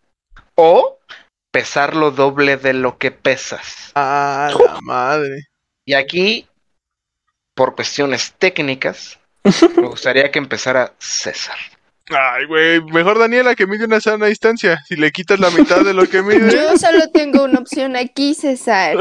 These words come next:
Speaker 1: Y yo también, así que
Speaker 2: No, güey, yo creo que, que medir la mitad. Prefiero estar chaparrito que pesar doscientos kilos.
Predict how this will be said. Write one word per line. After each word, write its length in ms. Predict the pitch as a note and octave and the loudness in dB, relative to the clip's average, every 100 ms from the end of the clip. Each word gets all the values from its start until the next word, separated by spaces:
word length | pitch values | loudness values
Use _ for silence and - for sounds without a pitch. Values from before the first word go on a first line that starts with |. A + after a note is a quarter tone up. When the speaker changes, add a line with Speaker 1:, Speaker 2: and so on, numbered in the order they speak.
| - - B2+ | -2 -4 -2
Speaker 1:
Y 40 | |
yo 60 | - | -2
también, 540 | - - - C#3+ C#3+ | 2 2 4 2 2
así 160 | - A3 | 2 2
que 540 | D#4 - - B4 - - _ _ _ _ - | 2 0 0 -2 -6 -12 _ _ _ _ -14
Speaker 2:
No, 720 | D#3 D3+ D3 D#3+ D#3+ D#3 D#3 D#3 | -2 0 4 4 6 6 4 2
güey, 180 | C#3+ C#3 | 0 2
yo 180 | C#3+ | 0
creo 240 | - D#3 D3 | 0 -2 -2
que, 680 | - D3 C3+ B2 A2+ F#2+ A#2 | -2 -2 0 0 0 -4 -6
que 140 | B2+ C3 | -4 -4
medir 380 | C3 B2+ C3 C3+ | -2 -2 -2 -2
la 120 | C#3 | -2
mitad. 460 | B2+ - A#2 B2 - - - _ _ | -4 -2 -2 -2 -6 -12 -14 _ _
Prefiero 360 | D3 C#3+ D#3+ F3+ | -2 0 2 0
estar 240 | - F3 | 0 -4
chaparrito 580 | - E3 E3+ E3+ F#3 F#3 | -2 -2 0 0 0 -2
que 120 | E3+ | -2
pesar 500 | C#3+ C3+ D#3 D3+ D#3 D3+ _ _ _ _ _ | -2 -2 2 0 0 -6 _ _ _ _ _
doscientos 640 | - D3 - D3 D3 D3 - | -2 -2 -2 -4 -2 -2 -4
kilos. 640 | D#3 C#3 B2+ B2+ - - | -6 -2 -2 -2 -6 -20